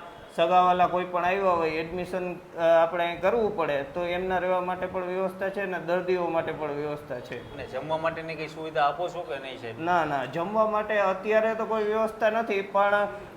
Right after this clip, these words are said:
Speaker 1: જો કોઈ ગરીબ
Speaker 2: ભવિષ્યમાં.
Speaker 1: વ્યક્તિ હોય તો એમને આપણે અહીં નજદીકમાં ટ્રસ્ટ છે, તેના દ્વારા બીજા સેવાભાવી લોકો છે,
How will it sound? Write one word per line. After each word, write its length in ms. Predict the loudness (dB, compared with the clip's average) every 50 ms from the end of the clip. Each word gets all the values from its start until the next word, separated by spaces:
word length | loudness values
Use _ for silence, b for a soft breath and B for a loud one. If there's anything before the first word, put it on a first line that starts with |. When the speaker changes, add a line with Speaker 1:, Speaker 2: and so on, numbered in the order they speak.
| -6 0
Speaker 1:
જો 160 | 4 4 4
કોઈ 200 | 6 4 2 2
ગરીબ 280 | 2 4 4 6 6 4
Speaker 2:
ભવિષ્યમાં. 280 | 4 4 4 2 2 2
Speaker 1:
વ્યક્તિ 300 | 0 0 2 2 4 4
હોય 340 | 6 8 8 8 8 6 4 0 -6 -10 -14 -16 -16 -18 -18 -8 -4
તો 180 | -2 0 2 2
એમને 280 | 2 0 0 2 4
આપણે 300 | 4 4 4 4 4 4
અહીં 600 | 4 6 4 2 0 -2 -4 -6 -6 -6 -4 -2 0
નજદીકમાં 520 | -2 -2 -2 -4 -4 -4 -2 -2 -2 -2
ટ્રસ્ટ 320 | 0 0 0 0 0 -2 -4
છે, 300 | -2 0 0 2 0 -2 -4 -6 -6
તેના 240 | -4 -2 0 0 0
દ્વારા 320 | 0 2 2 4 4 4
બીજા 280 | 2 2 0 2 2 2
સેવાભાવી 560 | 2 2 0 0 0 2 2 2 2 2 0
લોકો 320 | 0 -2 -2 0 -2 -2 0
છે, 180 | 0 0 0